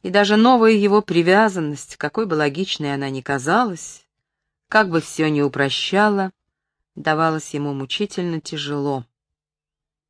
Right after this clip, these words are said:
И письмо Кэтрин лишь обострило это ощущение.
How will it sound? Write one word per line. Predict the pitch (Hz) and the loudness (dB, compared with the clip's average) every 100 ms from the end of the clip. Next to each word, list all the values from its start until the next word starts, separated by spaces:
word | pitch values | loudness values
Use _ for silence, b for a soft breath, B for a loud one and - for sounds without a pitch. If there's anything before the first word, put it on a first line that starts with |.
| _ | _
И | 147 | -10
письмо | 156 143 156 147 | -6 -6 -2 -4
Кэтрин | - 180 202 202 202 185 | -2 0 2 0 -4 -4
лишь | 160 151 135 | -6 -8 -6
обострило | 131 127 - - 185 220 101 - | -8 -10 -12 -6 -2 -2 -4 -10
это | 139 - - | -14 -14 -16
ощущение. | 127 - 123 - 131 123 - | -12 -12 -12 -12 -12 -14 -16